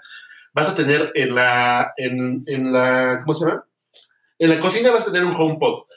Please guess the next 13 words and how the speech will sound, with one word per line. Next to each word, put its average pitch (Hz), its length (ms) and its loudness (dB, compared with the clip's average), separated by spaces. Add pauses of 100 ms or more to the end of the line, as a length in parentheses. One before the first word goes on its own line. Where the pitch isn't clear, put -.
(160)
En 135 140 -6
el 143 140 -2
centro 185 340 0
de 127 460 2
mesa 175 340 0
vas 170 140 -2
a 165 80 -8
tener 139 340 -2
un 139 240 -2
Google 135 580 0
Assistant, - 460 -8
por 110 140 -8
ejemplo. 135 400 -6